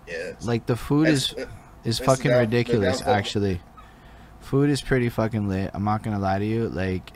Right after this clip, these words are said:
Speaker 2: it's there. But, yo, I don't care what your vibe is. It exists in the city in some capacity. But, like, it's not, it's like, um,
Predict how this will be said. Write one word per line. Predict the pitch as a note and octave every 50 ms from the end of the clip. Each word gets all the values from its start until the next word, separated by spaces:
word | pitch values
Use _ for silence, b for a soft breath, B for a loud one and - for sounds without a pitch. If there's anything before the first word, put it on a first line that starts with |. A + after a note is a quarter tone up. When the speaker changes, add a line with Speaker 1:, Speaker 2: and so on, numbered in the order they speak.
| -
Speaker 2:
it's | G#2 F#2+ - -
there. | - G2+ G2+ G2+ G#2 G2+ - B B B B B B B B
But, | - C#3
yo, | D#3+ D#3 C3 G#2+ - -
I | C3 C#3+
don't | E3+ F#3+ F#3 E3+
care | - F3+ C#3
what | A#2+ A2+ A#2+ C3 C#3 C#3 -
your | B2+ C3 B2 A2
vibe | G#2+ G#2 G#2 A2 A#2 A#2+
is. | A#2+ A#2+ A#2+ A#2+ A2 A2 - - -
It | - A#2 G#2+
exists | G#2+ G#2 G2+ F#2+ G2+ G#2+ G#2+ - -
in | A2 G2+
the | F#2 F2+
city | - - G2 F#2+ F#2+ G#2 G#2+ G#2+ G#2 -
in | - G2 F#2+
some | - - G#2 G2+ G2+ G2+
capacity. | F#2 - G#2+ - - F#2+ F#2 G2 - - A2+ G#2 G#2+ G#2+ A2 G#2+ G2+
But, | - D#2 F#2 G#2+ G2+ D2+ C#2
like, | G2 G#2+ G#2 G2 -
it's | A2 F#2+ -
not, | B2 A#2+ -
it's | - A2+ - -
like, | C#3 C3+ C3 -
um, | C#3 B2 A#2 A2+ G#2 G2